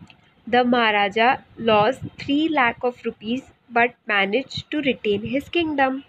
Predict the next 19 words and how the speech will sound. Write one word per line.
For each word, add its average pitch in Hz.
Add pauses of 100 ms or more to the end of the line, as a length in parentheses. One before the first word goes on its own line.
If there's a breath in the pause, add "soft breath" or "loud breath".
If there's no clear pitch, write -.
(460)
इसका -
मतलब 247
है 269
बच्चों, 269 (340)
महाराजा 226
को - (200)
उच्च - (120)
अधिकारी 220
ब्रिटिश 208 (140)
ऑफिस-, -
अफसर 247 (520 soft breath)
को 320 (200)
खुश 349
करना 233
था। 233 (500)
महाराज 226
ने 311 (160)
अलग-अलग 294
डिज़ाइन 240